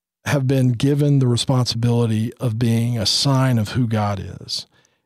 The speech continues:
And so the way, we have to understand the way God acts. We aren't God. But what does love look like? Sometimes it's truth, but always with grace.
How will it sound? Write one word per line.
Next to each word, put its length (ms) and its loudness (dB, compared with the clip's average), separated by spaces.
And 220 2
so 300 2
the 100 2
way, 460 2
we 140 2
have 100 0
to 100 0
understand 600 0
the 80 -6
way 180 -2
God 480 -2
acts. 360 -4
We 180 2
aren't 300 2
God. 440 -10
But 160 -2
what 180 0
does 200 0
love 300 0
look 220 -4
like? 280 -8
Sometimes 460 0
it's 300 -6
truth, 540 0
but 140 -2
always 320 0
with 120 -4
grace. 600 -4